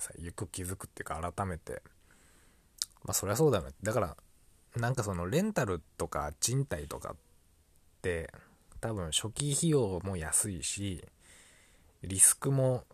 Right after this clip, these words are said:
ないみたいな感じじゃないですか。リスクが少ないっていうか、その、なんか商売うまくいかなくても、まあその、例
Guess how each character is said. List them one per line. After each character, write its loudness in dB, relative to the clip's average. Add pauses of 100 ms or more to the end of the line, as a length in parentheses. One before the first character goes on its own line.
(140)
な 8
い 4
み -2
た -8
い -8
な -10
感 -6
じ -8
じ -10
ゃ -10
な -12
い -10
で -10
す 4
か。 -10
リ -8
ス -8
ク 0
が 6
少 4
な 6
い 4
っ -2
て -16
い -10
う -10
か、 -8
そ -4
の、 -10 (1120)
な -2
ん -2
か -2
商 4
売 4
う 2
ま 2
く -2
い -4
か -2
な 2
く -4
て 2
も、 6
ま 4
あ -2
そ -4
の、 -12 (880)
例 -6